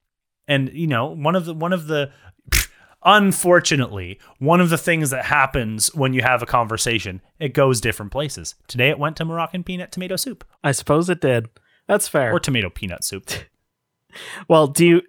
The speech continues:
Speaker 2: do you mind if I, if I step back into talking about the show? 'Cause I do have,
Speaker 1: <laughs>
Speaker 2: uh,
Speaker 1: No.
Speaker 2: a point about it, and I'm not sure how to segue off of the Moroccan peanut tomato soup into the show again.
Speaker 1: Well, we were talking about Moroccan. Here's how you do it. You just gotta,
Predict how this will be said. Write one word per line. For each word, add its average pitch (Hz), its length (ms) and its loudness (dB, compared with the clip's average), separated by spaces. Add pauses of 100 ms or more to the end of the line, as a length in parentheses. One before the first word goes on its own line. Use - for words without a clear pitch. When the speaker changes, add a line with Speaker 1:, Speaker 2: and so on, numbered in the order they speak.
(120)
Speaker 2:
do 147 100 -2
you 170 140 4
mind 143 500 0
if 208 140 -2
I, 196 120 4
if 196 340 0
I 151 100 4
step - 480 -2
back 139 320 0
into 147 840 0 (140)
talking 151 360 2
about 160 220 2
the 170 80 -2
show? 170 260 0
'Cause 156 160 -2
I 135 80 4
do 147 140 2
have, 135 420 2 (240)
Speaker 1:
<laughs> - 240 -20
Speaker 2:
uh, 135 340 6
Speaker 1:
No. 143 120 4
Speaker 2:
a 143 100 2
point 147 380 0
about 127 280 4
it, 120 140 0
and 151 140 4
I'm 147 60 2
not 165 180 4
sure 185 180 2
how 165 160 4
to 147 60 4
segue 139 580 4
off 135 240 4
of 135 140 -2
the 127 100 -2
Moroccan 123 560 -2
peanut 131 320 -2
tomato 135 380 0
soup 131 400 -2 (340)
into 160 460 2
the 123 100 -4
show 127 320 -2
again. 120 380 -6 (480)
Speaker 1:
Well, 160 160 4
we 165 80 4
were 165 80 2
talking 208 320 0
about 170 180 0
Moroccan. 135 580 -2
Here's 196 280 -4
how 165 80 2
you 143 100 0
do 127 140 -4
it. 98 100 -8
You 104 60 -10
just 151 160 -4
gotta, 160 180 2